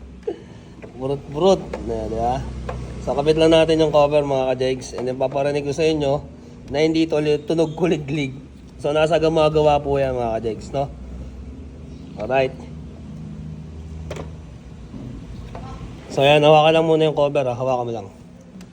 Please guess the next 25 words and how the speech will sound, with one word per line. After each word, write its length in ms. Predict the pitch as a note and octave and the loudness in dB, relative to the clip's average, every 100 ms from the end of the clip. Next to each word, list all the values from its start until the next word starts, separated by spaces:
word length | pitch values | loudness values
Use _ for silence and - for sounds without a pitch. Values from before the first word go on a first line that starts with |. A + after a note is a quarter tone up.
| - - - - - - | -20 -20 -20 -20 -20 -14
Sige, 160 | A2 G#2+ G2+ | -8 -8 -4
sentro 400 | A#2 A2+ A#2+ B2+ | -2 0 0 0
mo, 160 | A2+ | -2
ha? 20 | A2+ - - - - - - - - - - | -4 -10 -16 -16 -20 -20 -20 -20 -20 -18 -18
Start 320 | - A#2+ B2 | -2 -2 2
natin, 400 | B2+ B2+ C#3 C3 | 4 4 2 2
mga 160 | A#2+ A#2+ | 0 0
ka-jegs. 480 | A#2 B2+ A#2 - | 0 -2 -4 -10
Lalayo 400 | - A#2 B2 B2+ | -2 0 2 0
pa 160 | A#2 A#2+ | -2 -4
kasi 160 | B2+ B2+ | -4 -4
kayo, 240 | C3 F3+ | -2 0
ayan, 240 | C#3 F3+ | 0 -2
no? 80 | D#3+ E3 C#3 | -2 -6 -6
Dami 240 | B2 C3 | -4 -2
ng 160 | C3+ C3 | -2 -2
patunay, 480 | C3 C#3+ D#3+ A3 F3+ | -2 0 0 0 -2
oh. 80 | A3+ - - - - - - - - - | -6 -12 -14 -14 -14 -14 -14 -14 -16 -10
So, 160 | - C3 | 0 0
start. 400 | B2 E3 D3+ - - - - - - | 4 4 4 0 -14 -18 -18 -18 -2
Brut-brut. 480 | C#3+ C#3 D3+ F3 D#3+ - - - - - - - - - - | 2 4 6 6 6 -2 -16 -20 -16 -12 -12 -10 -4 2 4
Oh, 240 | C#3+ D3 D3 | 6 8 8
one 160 | D#3 | 4
quick 160 | E3+ G#3 | 4 2
start. 320 | - C4+ A#3+ | 4 4 4